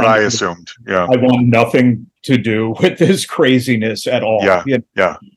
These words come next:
Speaker 2: Uh, 'cause, you know, I can see how if you're, like, a more introverted sort of a person, uh, you would just not want any part of it, you know?
Speaker 1: Yeah,
Speaker 2: Um,
Speaker 1: yeah.
Speaker 2: y-, you know, I mean, I, I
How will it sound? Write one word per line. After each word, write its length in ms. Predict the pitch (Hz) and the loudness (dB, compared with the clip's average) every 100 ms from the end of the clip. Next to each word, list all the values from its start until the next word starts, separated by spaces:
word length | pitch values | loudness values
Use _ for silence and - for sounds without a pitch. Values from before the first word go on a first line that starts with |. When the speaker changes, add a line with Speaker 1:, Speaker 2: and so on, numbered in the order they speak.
| _ _ - | _ _ -4
Speaker 2:
Uh, 240 | 117 113 110 | 2 2 2
'cause, 200 | 123 - | -4 -4
you 80 | 175 | 0
know, 80 | |
I 100 | 113 | 2
can 160 | 113 123 | 2 0
see 180 | 101 127 | 0 2
how 200 | 113 110 | 4 2
if 100 | - | 0
you're, 160 | 117 107 | -4 0
like, 180 | 107 107 | 0 0
a 40 | |
more 220 | 110 110 | -2 0
introverted 800 | 110 123 135 104 107 110 101 98 _ - | 0 0 -4 -2 -2 0 -2 -6 _ -6
sort 260 | 127 113 | 0 0
of 80 | 101 | 0
a 80 | 104 | -2
person, 720 | 127 120 120 127 98 98 104 _ _ _ _ _ - | 2 2 2 0 -2 -4 -12 _ _ _ _ _ -4
uh, 280 | 117 113 107 | 0 4 4
you 240 | 107 110 120 | 2 0 -2
would 120 | 120 | -2
just 240 | 123 - | -4 -2
not 240 | 131 110 104 - _ - | 0 2 0 -6 _ -10
want 320 | 113 110 107 | -2 0 2
any 220 | 101 104 | 0 -2
part 280 | - 131 143 | 0 0 0
of 120 | - | -4
it, 140 | - - | -10 -8
you 120 | 131 | -6
know? 160 | 117 104 | -4 -2
Speaker 1:
Yeah, 200 | 101 95 | 0 2
Speaker 2:
Um, 220 | 117 113 107 | 2 2 0
Speaker 1:
yeah. 240 | 90 95 101 104 _ _ _ _ _ _ - | -4 -4 -6 -10 _ _ _ _ _ _ -12
Speaker 2:
y-, 160 | 139 - | -12 -8
you 140 | 156 151 | 0 2
know, 60 | 135 | 2
I 60 | |
mean, 120 | 120 | 2
I, 140 | 120 120 - | 2 0 0
I 220 | 123 | 0